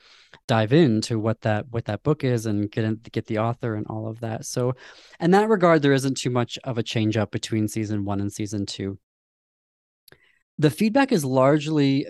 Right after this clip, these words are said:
been positive. I mean, we get some folks that are like, you know, "Twenty minutes should be as long as it is," you know, or, "What do you mean it was only forty minutes? This should have gone an hour and a half." And I'm like, "Okay." So there's a lot of folks that are kinda, you know,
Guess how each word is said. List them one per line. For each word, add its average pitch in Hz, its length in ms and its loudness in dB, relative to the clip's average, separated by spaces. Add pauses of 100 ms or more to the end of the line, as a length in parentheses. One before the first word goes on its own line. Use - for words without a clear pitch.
been 120 500 0
positive. 113 500 -2
I 120 60 0
mean, 127 140 0
we 131 100 0
get 131 160 -2
some 120 180 -4
folks 113 280 -4
that 113 120 -4
are 107 100 0
like, 104 260 -4
you 113 80 -4
know, 98 260 -4 (1200)
"Twenty 196 300 4
minutes 180 340 4
should 147 160 -2
be 151 120 2
as 139 100 -2
long 143 240 0
as 135 120 -4
it 135 100 -2
is," 127 560 -2
you 131 120 -4
know, 127 220 0
or, 139 520 -2
"What 143 160 -8
do 175 40 -6
you 190 60 0
mean 190 140 2
it 185 40 4
was 139 140 0
only 127 140 -2
forty 127 360 -4
minutes? 123 340 -4
This 135 140 -6
should 175 140 -6
have 143 120 -2
gone 127 220 0
an 127 140 0
hour 135 300 -2
and 151 80 -2
a 143 40 -2
half." 151 420 -2
And 127 80 -6
I'm 120 140 -8
like, 117 180 -10
"Okay." 117 500 -6
So - 220 -6
there's 127 160 -2
a 131 60 -2
lot 135 160 2
of 135 80 -2
folks 117 240 -4
that 113 100 -4
are 104 80 -4
kinda, 101 340 -8
you 95 120 -10
know, - 160 -12